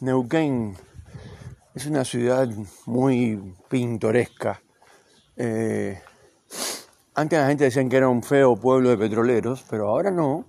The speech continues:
Ahora es una ciudad, eh, bastante bonita y bastante grande también. Obviamente, como todas las ciudades del mundo, tiene un, su centro lleno de torres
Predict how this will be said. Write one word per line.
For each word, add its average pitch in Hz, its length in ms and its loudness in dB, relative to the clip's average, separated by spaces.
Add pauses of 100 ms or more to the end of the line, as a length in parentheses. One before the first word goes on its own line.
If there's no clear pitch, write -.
(160)
Ahora 104 400 -6 (480)
es 98 120 -12
una 123 160 0
ciudad, 117 420 0 (340)
eh, 98 480 -6 (680)
bastante 220 380 -2
bonita 131 560 0 (1400)
y 160 240 2
bastante 127 380 4
grande 127 240 6
también. 117 460 2 (1120)
Obviamente, 175 420 4
como 123 220 0
todas 139 160 4
las 143 140 2
ciudades 139 680 4
del 110 140 -2
mundo, 127 420 2
tiene 113 280 -2
un, 110 160 -4
su - 440 -10
centro 143 800 0 (520)
lleno 131 280 2
de 117 80 2
torres 135 680 0